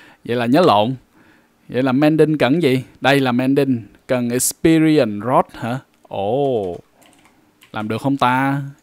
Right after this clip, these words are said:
Experience rod. Bang. Thiếu mấy cái solarium. Ta kêu làm thêm solarium xám bốn cái luôn cho rồi.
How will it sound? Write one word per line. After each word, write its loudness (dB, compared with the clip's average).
Experience -2
rod. 0
Bang. -4
Thiếu 6
mấy 0
cái -4
solarium. 0
Ta -4
kêu -2
làm -2
thêm 0
solarium 2
xám -2
bốn 2
cái 0
luôn 0
cho -4
rồi. -4